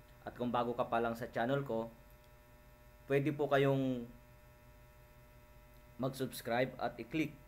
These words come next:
ang notifications bell para lagi po kayong updated sa mga ibabahagi ko.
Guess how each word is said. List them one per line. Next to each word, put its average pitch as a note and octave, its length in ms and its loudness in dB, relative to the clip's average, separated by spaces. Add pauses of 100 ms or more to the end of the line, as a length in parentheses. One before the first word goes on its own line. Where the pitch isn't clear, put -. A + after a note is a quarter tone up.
ang B2+ 160 -2
notifications A#2+ 720 -2
bell G#2+ 320 0 (800)
para C#3 240 8
lagi B2+ 160 4
po B2 160 -4
kayong A#2+ 240 -2
updated A#2 480 -4
sa - 160 -4
mga A2 480 -2
ibabahagi A2+ 640 0
ko. F#2 160 -6